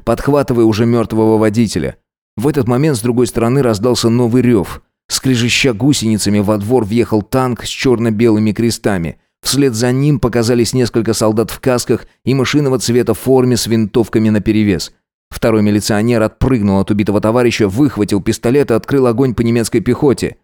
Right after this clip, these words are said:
«С ума сошел! Бежим!» взвизгнул худощавый, кинулся к подъезду и вдруг схватился за ногу. «Антип,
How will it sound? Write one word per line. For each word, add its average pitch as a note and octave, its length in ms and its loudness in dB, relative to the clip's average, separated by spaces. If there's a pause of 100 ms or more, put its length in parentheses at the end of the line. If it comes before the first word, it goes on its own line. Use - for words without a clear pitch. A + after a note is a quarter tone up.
(280)
«С - 100 -4
ума C#4+ 320 4
сошел! G#3+ 580 2 (120)
Бежим!» C#4+ 720 2 (180)
взвизгнул A#2+ 580 0
худощавый, A#2 720 0 (140)
кинулся D3 400 2
к - 80 -12
подъезду B2 480 0
и A#2+ 40 4
вдруг A2 260 -2
схватился C#3 500 0
за C3+ 240 2
ногу. F#2 280 -2 (280)
«Антип, C#4 560 2